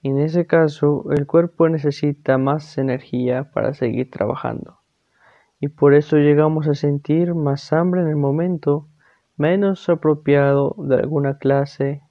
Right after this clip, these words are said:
o trabajo, ya que el cuerpo, al estar cansado y quedarse sin tanta energía, sabe que puede recuperarla a través de la comida, y así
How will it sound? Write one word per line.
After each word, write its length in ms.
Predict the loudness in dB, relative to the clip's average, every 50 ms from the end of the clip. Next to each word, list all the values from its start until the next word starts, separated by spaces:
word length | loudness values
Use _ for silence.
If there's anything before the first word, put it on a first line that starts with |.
| _ -12
o 80 | -12
trabajo, 680 | -10 -4 -2 -2 0 0 0 -2 -4 -8 -16 -20 -20 _ _ _ _ _ _ _ _ -20 _ _ _ _ _ _ _ _ _
ya 240 | 0 2 2 2 2
que 80 | 2 0
el 120 | 0 2
cuerpo, 580 | 2 2 2 2 2 0 0 0 0 0 -2 -4 -2
al 220 | 0 0 2 2
estar 440 | 0 -2 -4 -2 0 0 0 0 0
cansado 880 | 0 0 0 0 0 -2 2 2 4 4 4 4 2 0 -2 -4 -8 _ _ _ _ _ _ _ _ _ -20 _ _ _ -8
y 120 | -8 -8
quedarse 760 | -4 2 2 4 4 6 4 4 4 4 2 0 -2 -2 -2
sin 340 | -2 -4 -6 -4 -4 -4 -2
tanta 480 | 0 0 2 2 2 0 0 0 0
energía, 680 | 2 2 0 -2 -2 -2 -2 0 0 0 0 -2 -4 -10 -14 _ _ _ _ _ _
sabe 420 | -14 -6 0 2 4 4 2 2
que 120 | 0 -6 -6
puede 360 | -2 2 2 4 4 4 2
recuperarla 960 | 0 -2 -2 -6 -6 0 2 2 4 4 2 2 0 -2 -4 -4 -4 -8 _ -14
a 60 | -14 -8
través 640 | -2 0 0 2 2 2 0 -2 -2 -4 -6 _ -4
de 100 | -4 -2
la 140 | -2 -4
comida, 580 | -6 -8 -8 -8 -8 -8 -10 -10 -12 -14 _ _ _ _ _ _ _ _ _ _ _ _ _ _ _ _ _ _ _ _ _ -4
y 140 | 0 0
así 440 | 0 0 0 -2 -2 -2 -2 -4 -6